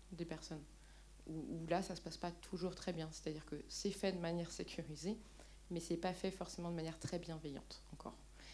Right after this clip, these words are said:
Et là-dessus, encore, il faut avancer. Donc, nous, c'est aussi pour ça, c'est très bien le délai là, de deux semaines qui s'est ajouté, début deux mille vingt-deux,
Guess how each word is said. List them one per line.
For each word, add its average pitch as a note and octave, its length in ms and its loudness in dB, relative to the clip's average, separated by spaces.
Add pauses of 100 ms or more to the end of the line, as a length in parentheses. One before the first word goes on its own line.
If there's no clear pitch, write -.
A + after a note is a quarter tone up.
(220)
Et E3 80 4
là-dessus, E3 400 6
encore, F#3 280 6
il E3 100 0
faut - 160 2
avancer. D#3+ 360 2 (600)
Donc, E3+ 240 4 (580)
nous, A3+ 160 12
c'est A#3+ 180 10
aussi F#3+ 280 6
pour A3 160 4
ça, B3 240 8 (300)
c'est - 420 2
très B3+ 220 8
bien C4+ 200 12
le A3+ 140 12
délai G3 280 8
là, G3 140 10
de F3+ 80 4
deux E3+ 140 4
semaines G3+ 260 6
qui G3+ 140 0
s'est - 180 6
ajouté, E3 520 6 (100)
début F#3 260 4
deux F3+ 80 2
mille E3+ 220 2
vingt-deux, E3 480 6